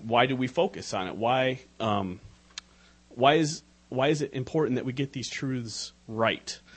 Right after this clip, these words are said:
And if we are already Christians, why is it so important that we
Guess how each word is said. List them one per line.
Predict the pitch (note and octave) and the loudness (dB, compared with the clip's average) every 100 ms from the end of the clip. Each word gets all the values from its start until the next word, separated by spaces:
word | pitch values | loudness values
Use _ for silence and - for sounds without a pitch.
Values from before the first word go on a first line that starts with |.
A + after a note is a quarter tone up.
| - - - - | -20 -20 -20 -4
And | A2+ A#2 G#2+ G#2+ - - | 0 2 2 -2 -10 -10
if | C#3 - | -8 -2
we | C3 | 2
are | B2 | 2
already | C#3 C#3+ C#3+ | 4 2 0
Christians, | A2+ - F#3+ - G#2 G2 G2 | -4 0 0 0 -2 -2 -4
why | A#2+ C3 | -2 0
is | C#3+ D3 | 0 -2
it | - | -4
so | D#3+ C3+ | -4 -4
important | C3+ E3 D#3+ | -2 -2 -2
that | D3 | -6
we | D3 | -8